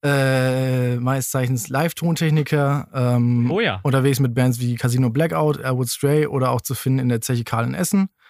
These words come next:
Speaker 1: Äh, und habe ein, äh, Tonstudio, das sich dann nennt Momentum Mixing, ähm, Studio für handgemachte Rockmusik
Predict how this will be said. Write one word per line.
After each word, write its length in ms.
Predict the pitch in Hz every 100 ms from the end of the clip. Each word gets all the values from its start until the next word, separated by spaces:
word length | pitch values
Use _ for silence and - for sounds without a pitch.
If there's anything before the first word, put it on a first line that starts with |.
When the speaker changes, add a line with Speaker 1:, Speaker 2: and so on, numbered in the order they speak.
| _ _ _ _ _
Speaker 1:
Äh, 360 | 139 139 139 139 -
und 240 | 175 185
habe 300 | 160 175 165
ein, 380 | 143 147 147 143
äh, 360 | - 135 127 127
Tonstudio, 680 | 165 214 - 131 120 123
das 180 | 127 120
sich 140 | 127
dann 120 | 127 123
nennt 140 | 127
Momentum 400 | 131 131 139 123
Mixing, 640 | 165 - 175 170 170 170 -
ähm, 680 | 123 123 117 117 117 120 117
Studio 480 | 120 - 139 139 131
für 140 | -
handgemachte 420 | 123 127 127 110 127
Rockmusik 500 | 156 151 139 147